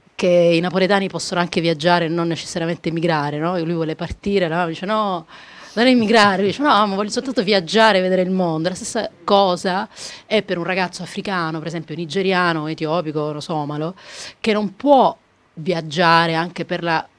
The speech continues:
solo per la voglia di scoprire, di vedere com'è l'Europa per un mese, no? Eh, perché è difficilissimo avere un passaporto, tutti questi discorsi su, eh,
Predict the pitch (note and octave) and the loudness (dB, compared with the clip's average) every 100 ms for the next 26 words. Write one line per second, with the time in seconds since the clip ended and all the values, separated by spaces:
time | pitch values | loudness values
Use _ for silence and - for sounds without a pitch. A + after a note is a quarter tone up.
0 | _ - G3+ F#3+ - - E3+ E3 F3+ E3 | _ -4 0 0 -2 -6 -4 -2 -2 -4
1 | F3 - - - - F#3+ G3+ G3+ F#3 E3+ | -8 -14 -14 -8 -4 -2 0 2 0 0
2 | E3 E3+ E3 E3+ E3 E3+ F3 E3+ E3 D#3+ | -2 -4 -4 -4 -4 -2 -2 -4 -6 -6
3 | E3 E3 D3 D3 D#3 E3 G3 A#3 - - | -4 -4 -4 -6 -4 -4 -4 -6 -16 -20
4 | - - - - D#3 D#3 - D#3+ - - | -16 -14 -14 -10 -8 -8 -8 -6 -4 -4
5 | F3 G3+ - F3+ E3 D#3+ C#3+ D#3+ - - | -4 -4 -4 -4 -4 -4 -6 -8 -6 -2
6 | F3 F#3 F#3 - - F3+ F3 - - E3+ | 2 2 0 -4 -6 -4 -4 -6 -8 -8
7 | - E3 - D#3+ E3 - - D#3+ D#3+ D#3 | -8 -14 -10 -6 -6 -8 -10 -6 -4 -4
8 | D3+ | -6